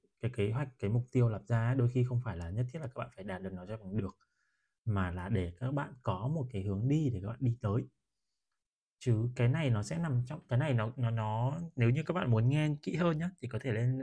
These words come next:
lên giúp Reddy là bấm vào cái đường link mình đăng ký trong phòng ấy.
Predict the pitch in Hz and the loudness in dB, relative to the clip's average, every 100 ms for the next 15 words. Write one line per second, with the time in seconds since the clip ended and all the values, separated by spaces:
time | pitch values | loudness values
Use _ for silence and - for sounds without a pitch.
0 | 135 135 - 147 160 165 156 135 107 95 | -6 -12 -8 -6 -4 -2 0 2 2 0
1 | - _ _ _ 113 107 127 101 101 113 | -6 _ _ _ 0 2 2 2 0 0
2 | - _ _ _ _ _ _ _ _ _ | -4 _ _ _ _ _ _ _ _ _
3 | _ _ 101 107 123 113 107 120 123 120 | _ _ 2 6 6 6 4 6 6 6
4 | 113 101 | 2 0